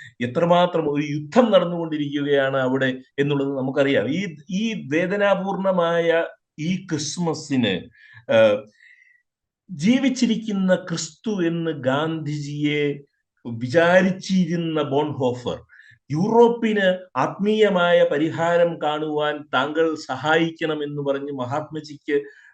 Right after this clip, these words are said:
ഏഹ്, തൂക്കിക്കൊല്ലപ്പെടാൻ പോകുന്നതിന് മുൻപ് കത്തെഴുതിയ ഒരു പുരോഹി-, ക്രിസ്തീയ പുരോഹിതനെ കുറിച്ച് ഈ ക്രിസ്മസിന്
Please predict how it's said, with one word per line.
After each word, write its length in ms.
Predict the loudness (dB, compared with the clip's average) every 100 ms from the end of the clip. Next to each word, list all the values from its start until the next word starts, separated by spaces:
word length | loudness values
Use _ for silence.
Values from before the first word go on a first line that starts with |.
| -2
ഏഹ്, 380 | 0 0 -4 -6
തൂക്കിക്കൊല്ലപ്പെടാൻ 1400 | -6 -2 -4 -4 -4 -2 0 0 0 0 0 0 -4 -4
പോകുന്നതിന് 640 | -4 -2 -2 -4 -2 -4 -4
മുൻപ് 540 | -4 -4 -4 -8 -10 -12
കത്തെഴുതിയ 640 | -12 _ 0 2 2 2
ഒരു 160 | 2 0
പുരോഹി-, 640 | -2 -2 0 0 -2 -4
ക്രിസ്തീയ 340 | -6 -8 -6
പുരോഹിതനെ 560 | -4 -4 -2 -2 -2 -4
കുറിച്ച് 340 | -4 -8 -4
ഈ 40 | -6
ക്രിസ്മസിന് 680 | -6 -12 -10 -12 -8 -8